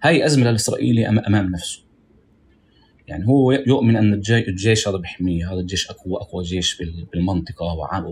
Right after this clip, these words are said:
وأقوى عشر جيوش بالعالم. آه، هزم العرب ب-، بست ساعات أو ست أيام. آه،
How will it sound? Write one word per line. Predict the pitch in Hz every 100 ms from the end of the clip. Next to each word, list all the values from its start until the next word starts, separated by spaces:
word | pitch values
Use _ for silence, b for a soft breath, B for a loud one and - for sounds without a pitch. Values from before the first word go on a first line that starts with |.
| -
وأقوى | - - - 92
عشر | 85 - 87
جيوش | 82 78
بالعالم. | 80 80 85 82 80 - B B B B B B -
آه، | 92 90 87 87 85 80 78 80 - _ _ -
هزم | 104 104 95
العرب | 90 98 85
ب-، | 80 85 85 87 82 80 76 76 - _ -
بست | - -
ساعات | - 78 85 78
أو | -
ست | - - -
أيام. | 82 82 85
آه، | 80